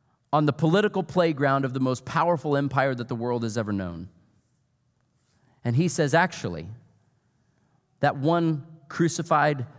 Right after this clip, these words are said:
peasant carpenter in Galilee, the beginning of the good news about Jesus the Messiah, the Son of God, there's a new sheriff in town."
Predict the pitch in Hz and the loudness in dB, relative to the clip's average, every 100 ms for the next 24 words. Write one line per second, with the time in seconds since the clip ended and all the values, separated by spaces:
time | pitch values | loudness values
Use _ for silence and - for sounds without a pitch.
0 | - - 151 139 120 - 147 139 147 135 | -16 0 0 0 -6 -2 -2 0 -2 0
1 | 139 139 139 117 113 117 127 135 139 151 | -2 -2 -8 -6 -2 0 0 0 -2 -4
2 | 156 143 - _ _ _ _ _ _ _ | -6 -12 -20 _ _ _ _ _ _ _
3 | _ _ _ _ - 113 117 160 147 120 | _ _ _ _ -8 -4 0 2 2 0
4 | 113 127 127 131 127 110 110 110 131 120 | 0 0 0 0 0 -2 -4 -2 -2 -2
5 | 117 - 117 110 - 123 117 104 - - | -6 -4 -4 -2 -2 0 0 -2 -6 -12
6 | 110 104 - 131 113 92 101 190 87 80 | -8 -8 -4 -2 -2 -4 -4 -2 -2 -4
7 | 85 - - _ _ _ _ _ _ 117 | -8 -12 -14 _ _ _ _ _ _ -4
8 | 117 107 104 98 87 - 104 85 82 80 | -2 0 -2 -2 -4 -4 -4 -4 -8 -12
9 | 78 92 80 82 87 | -12 -12 -12 -14 -18